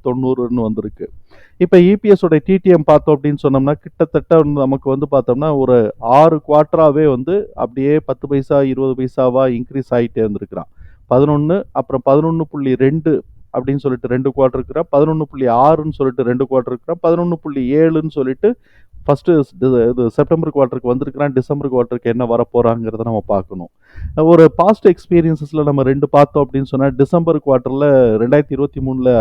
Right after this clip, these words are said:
அப்படியே லெவல்ஸ் ஈக்குவலைஸ் பண்ணியிருக்கிறான். ரெண்டாயிரத்தி இருபத்தி ரெண்டுல இன்க்ரீஸ் ஆயிருந்திருக்கிறான். ரெண்டாயிரத்தி இருபத்தி ஒண்ணுலயும் கொஞ்சம் ஒரு மார்ஜினலான அமௌண்ட் இன்க்ரீஸ் ஆயிருக்கிறான் இ பி எஸ் உடைய டி டி எம் லெவல்ல. இ பி எஸ் உடைய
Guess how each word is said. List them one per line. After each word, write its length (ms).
அப்படியே 340
லெவல்ஸ் 420
ஈக்குவலைஸ் 500
பண்ணியிருக்கிறான். 520
ரெண்டாயிரத்தி 460
இருபத்தி 280
ரெண்டுல 420
இன்க்ரீஸ் 380
ஆயிருந்திருக்கிறான். 580
ரெண்டாயிரத்தி 420
இருபத்தி 300
ஒண்ணுலயும் 520
கொஞ்சம் 460
ஒரு 240
மார்ஜினலான 880
அமௌண்ட் 460
இன்க்ரீஸ் 420
ஆயிருக்கிறான் 480
இ 200
பி 80
எஸ் 160
உடைய 300
டி 140
டி 120
எம் 240
லெவல்ல. 380
இ 100
பி 120
எஸ் 180
உடைய 220